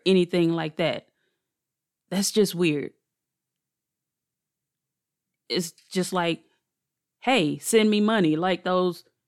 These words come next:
fake preachers on T V. It's just weird. Now, don't get me wrong, I gladly accept gifts or gift cards, but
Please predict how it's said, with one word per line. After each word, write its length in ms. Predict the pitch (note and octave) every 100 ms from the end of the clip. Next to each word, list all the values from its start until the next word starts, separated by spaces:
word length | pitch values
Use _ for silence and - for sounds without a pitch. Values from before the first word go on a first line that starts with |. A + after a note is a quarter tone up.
| _
fake 260 | - G#3 -
preachers 380 | - A3 F#3+ F3+
on 160 | F#3
T 220 | F3 G#3 F#3+
V. 340 | D#3+ C#3+ -
It's 300 | - F3 F3+
just 340 | E3+ F3+ F3 D#3
weird. 360 | D3+ B2+ B2 - _ _ _ _ _ _ _ _ _ -
Now, 100 | G3+
don't 260 | A#3 C4+
get 120 | B3+
me 100 | A#3+
wrong, 440 | G#3+ A3+ A3+ G3+ G#3
I 120 | F#3
gladly 520 | F#3+ F3+ A3+ G#3+ G#3 F#3
accept 460 | - - G3+ C#3+
gifts 340 | D3 G#3 A3 F#3+
or 80 |
gift 260 | E3+ F#3+ F#3
cards, 440 | - G3+ C#3+ D3+
but 340 | D#3 D#3+ D#3